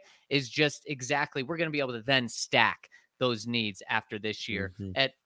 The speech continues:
Speaker 1: which guys break out, which guys don't. Now, on the offensive side, we've only mentioned one, and, and we can go through this pretty quick here. Obviously, quarterback, nope. Thankfully, don't have to think about that for the next
Speaker 2: Yeah.
Speaker 1: decade. Um, we,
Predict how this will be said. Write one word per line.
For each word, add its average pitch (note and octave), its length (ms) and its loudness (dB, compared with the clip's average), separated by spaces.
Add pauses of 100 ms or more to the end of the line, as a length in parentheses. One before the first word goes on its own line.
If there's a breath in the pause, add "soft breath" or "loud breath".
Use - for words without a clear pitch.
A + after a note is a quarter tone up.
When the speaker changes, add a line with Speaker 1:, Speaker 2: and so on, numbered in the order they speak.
(140)
Speaker 1:
which C#3 220 -6
guys C#3+ 220 4
break B2+ 300 2
out, A#2 260 6
which B2 220 -4
guys A2+ 260 0
don't. C3 260 2
Now, D3+ 140 4
on D3+ 100 2
the D3 140 -4
offensive F#3+ 480 4
side, E3 180 6
we've D#3 240 -2
only B3 200 0
mentioned A3+ 400 0
one, B2+ 260 4
and, C#3 200 -4
and D#3+ 140 -2
we G3+ 100 0
can A3 160 -6
go F3 140 2
through E3 180 -4
this C#3 160 0
pretty C3 200 -6
quick - 280 -2
here. A2+ 220 0 (320 soft breath)
Obviously, C#3 320 6
quarterback, E3+ 640 4 (260)
nope. A2+ 600 4 (140)
Thankfully, A#2+ 440 -2
don't A2 160 -2
have G#2+ 120 -4
to - 80 -20
think G#2+ 160 -8
about G2+ 200 -2
that B2+ 300 2
for C#3 100 -4
the B2 100 -4
next B2+ 320 -2
Speaker 2:
Yeah. C#3 120 -10 (100)
Speaker 1:
decade. C3 520 2 (300 loud breath)
Um, A2+ 440 2 (1000 loud breath)
we, D3 280 4